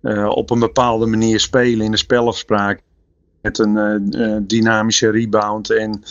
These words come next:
eh, veel, eh, eigenlijk spelen we een beste kans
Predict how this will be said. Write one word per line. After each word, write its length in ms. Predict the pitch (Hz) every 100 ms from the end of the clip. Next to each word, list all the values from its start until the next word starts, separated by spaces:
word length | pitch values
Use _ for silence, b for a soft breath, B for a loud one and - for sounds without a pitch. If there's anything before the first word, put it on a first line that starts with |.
| B B B
eh, 320 | - 107 104 101
veel, 540 | - 123 117 117 -
eh, 80 | -
eigenlijk 320 | - 131 117 -
spelen 320 | 127 123 117
we 60 |
een 140 | 117 104 -
beste 360 | 123 117 - -
kans 500 | 123 120 123 -